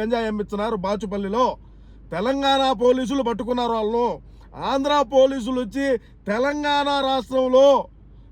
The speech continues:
గంజాయి అమ్ముతున్నారంటే మన ఆంధ్ర రాష్ట్ర పోలీసు వ్యవస్థ ఏ విధంగా పనిచేస్తుంది జగన్మోహన్ రెడ్డి దగ్గర అనేది ఒకసారి ఆలోచన చేయండి ప్రజలారా. అదేవిధంగా చూసుకుంటే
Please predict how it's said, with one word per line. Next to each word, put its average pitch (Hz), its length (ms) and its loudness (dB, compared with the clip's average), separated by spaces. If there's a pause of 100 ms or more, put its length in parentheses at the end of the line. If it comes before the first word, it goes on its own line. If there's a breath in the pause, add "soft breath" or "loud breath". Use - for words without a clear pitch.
(160)
గంజాయి 269 440 4
అమ్ముతున్నారంటే 254 720 0
మన 247 220 -4
ఆంధ్ర 247 400 -2
రాష్ట్ర 254 440 -2
పోలీసు 240 500 0
వ్యవస్థ 269 600 0 (300 soft breath)
ఏ 214 320 4
విధంగా 294 360 0
పనిచేస్తుంది 254 720 0 (240 loud breath)
జగన్మోహన్ 254 680 -2
రెడ్డి 226 260 -4
దగ్గర 226 160 -2
అనేది 214 460 -2 (200 soft breath)
ఒకసారి 208 400 -4
ఆలోచన 220 440 0
చేయండి 202 160 -4
ప్రజలారా. 190 440 -6 (420)
అదేవిధంగా 233 460 -2
చూసుకుంటే 202 800 0